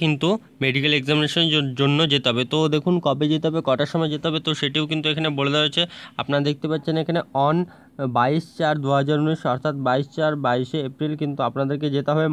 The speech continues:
মন্ডে বেলা এগারোটা। এখানে বলে দেওয়া হয়েছে এগারোটা এম for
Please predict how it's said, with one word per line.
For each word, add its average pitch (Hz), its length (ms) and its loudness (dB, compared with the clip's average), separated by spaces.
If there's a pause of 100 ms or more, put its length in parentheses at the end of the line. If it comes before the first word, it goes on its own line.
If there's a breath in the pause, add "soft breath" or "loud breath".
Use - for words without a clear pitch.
মন্ডে 139 320 2 (440 loud breath)
বেলা 131 200 4 (100)
এগারোটা। 143 320 0
এখানে 160 160 0 (100)
বলে 139 160 2
দেওয়া 156 140 2
হয়েছে 147 160 -4 (140)
এগারোটা 139 280 -2 (160)
এম 156 100 2 (100)
for 135 140 2